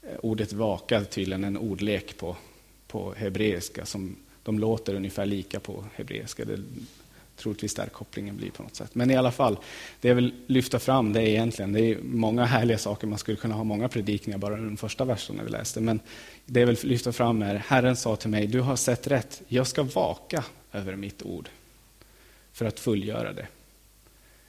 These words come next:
Eh, i det här fallet så syftar, om man nu ska gå in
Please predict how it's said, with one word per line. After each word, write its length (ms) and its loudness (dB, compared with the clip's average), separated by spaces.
Eh, 380 -6
i 80 6
det 80 6
här 160 6
fallet 420 6
så 240 0
syftar, 520 0
om 100 4
man 120 6
nu 60 4
ska 140 2
gå 140 6
in 360 2